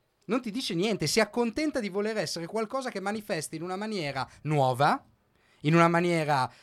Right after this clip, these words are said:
ehm, estremamente contemporanea, ma allo stesso tempo anche, eh, innovativa, curiosa,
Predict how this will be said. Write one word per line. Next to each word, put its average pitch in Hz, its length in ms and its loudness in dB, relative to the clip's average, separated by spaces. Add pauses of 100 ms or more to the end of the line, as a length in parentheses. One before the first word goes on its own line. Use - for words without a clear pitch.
(180)
ehm, 127 720 -4 (1160)
estremamente 196 760 0
contemporanea, 185 680 -2
ma 170 100 -2
allo 160 140 -2
stesso 151 220 -10
tempo 175 260 -8
anche, 135 800 -6 (440)
eh, 120 400 -8
innovativa, 156 520 -4
curiosa, 143 840 -4